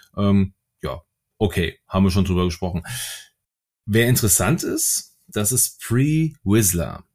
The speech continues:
Das ist der, äh, the Leader of the, ähm, Death Watch. Das ist ein Ini-Dreier-Pilot. Der bekommt zwei wieder aufladbare Charge-Tokens mit auf, äh, mit auf die Statline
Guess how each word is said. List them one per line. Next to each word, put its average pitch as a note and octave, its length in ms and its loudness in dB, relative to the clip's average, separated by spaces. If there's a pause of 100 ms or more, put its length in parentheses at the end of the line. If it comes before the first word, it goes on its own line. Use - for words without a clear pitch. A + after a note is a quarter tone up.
(180)
Das G#2+ 200 0
ist - 240 -2
der, G2+ 1200 2
äh, - 40 -8
the G#2 200 2 (160)
Leader D3 560 2
of A2+ 220 -2
the, A2 380 0 (340)
ähm, G2+ 500 2
Death F2+ 300 -2
Watch. - 480 -8 (360)
Das A2+ 240 -2
ist A#2+ 160 -2
ein A2+ 120 -2
Ini-Dreier-Pilot. C#3+ 1160 -2 (380)
Der B2 220 2
bekommt C3 580 -4 (140)
zwei A#2+ 520 0
wieder A2+ 460 -4
aufladbare G2 960 -4
Charge-Tokens F#2 1040 -4
mit G2 220 0
auf, - 280 -8
äh, F2+ 540 -2
mit F#2+ 220 -2
auf F#2 180 -6
die G2 100 -6
Statline G2 600 -2